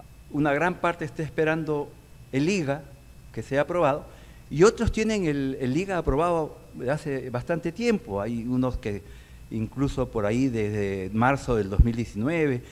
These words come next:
del dos mil veinte. Ahí ya no estamos hablando de un tema ambiental, estamos hablando de la, de la autorización para el inicio de actividades. No sale.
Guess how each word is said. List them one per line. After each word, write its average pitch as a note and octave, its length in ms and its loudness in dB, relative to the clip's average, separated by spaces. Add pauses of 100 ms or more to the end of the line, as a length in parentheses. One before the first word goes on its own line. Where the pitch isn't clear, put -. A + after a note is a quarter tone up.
(440)
del A#2 140 4
dos A2+ 160 6
mil G#2+ 160 4
veinte. D3+ 520 6 (580)
Ahí E3 200 2
ya A#3 120 4
no A#3 80 4
estamos G#3+ 340 2
hablando F3 320 4
de F3+ 120 4
un F#3 80 2
tema F3+ 240 4
ambiental, F#2+ 680 0
estamos D3+ 300 0
hablando D3+ 300 2
de C3+ 80 2
la, A#2 140 2
de G#2+ 200 -4
la G2 120 -2
autorización B2 1080 0 (300)
para A2+ 160 0
el G#2 80 -4
inicio D3 420 0
de B2+ 60 -2
actividades. A2 720 0 (260)
No C#3+ 80 4
sale. C#3+ 320 -2